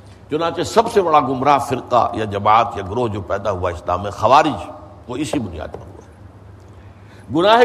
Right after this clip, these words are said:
کبیرہ کا مرتکب کافر ہو گیا، جب کافر ہو گیا تو اس کی جان اور مال مباح ہے، مرتد ہے، قتل کر دیا جائے گا۔ اس کا مال آپ لے لیں گے، وہ مال غنیمت ہوگا، اس کی عورتیں تمہارے لیے مباح ہو جائیں گی،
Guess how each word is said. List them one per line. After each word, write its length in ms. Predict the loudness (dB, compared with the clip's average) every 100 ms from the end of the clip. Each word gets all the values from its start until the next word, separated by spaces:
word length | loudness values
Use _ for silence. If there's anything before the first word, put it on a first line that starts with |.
| 4
کبیرہ 300 | 2 2 2
کا 120 | 2
مرتکب 460 | 0 -2 -2 -2
کافر 220 | -2 -4 -4
ہو 180 | -6
گیا، 100 | -8
جب 160 | -4 -4 2
کافر 280 | 2 4
ہو 160 | 4 2
گیا 200 | 0 -2 -6 -12 -18 -20 -20 -20 -20 -20 -10
تو 100 | -6
اس 100 | -4
کی 120 | -4
جان 300 | -4 0 0 0 0
اور 160 | 0
مال 300 | 2 4 2
مباح 420 | 2 -4 -6 -4 -2
ہے، 80 |
مرتد 400 | -2 -2 0 2
ہے، 80 | 2 0
قتل 200 | -6 -8
کر 120 | -8
دیا 220 | -10 -8
جائے 280 | -6 -6 -6
گا۔ 100 | -8 -12 -16 -20 -20 -18
اس 120 | -14
کا 100 | -6
مال 260 | -2 0
آپ 200 | 0 -2
لے 80 | -6 -8
لیں 120 | -8
گے، 40 | -6
وہ 160 | -6
مال 280 | -2 -2 -2 -8
غنیمت 380 | -12 -12 -12 -12
ہوگا، 260 | -12 -12 -16 -20 -20 -20 -20 -20 -20 -12
اس 140 | -10 -8
کی 100 | -2
عورتیں 360 | 0 0 -2
تمہارے 340 | -6 -6 -6 -6
لیے 140 | -8
مباح 280 | -10 -8 -8
ہو 140 | -8 -12
جائیں 220 | -14
گی، 80 | -16